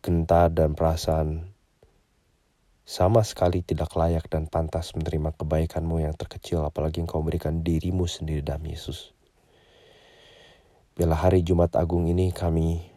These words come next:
tidak lagi menjadi orang Kristen yang banyak protes,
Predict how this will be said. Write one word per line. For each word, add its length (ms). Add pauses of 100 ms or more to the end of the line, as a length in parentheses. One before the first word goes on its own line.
(2250)
tidak 320 (880)
lagi 320
menjadi 240
orang 320
Kristen 400
yang 160
banyak 240
protes, 880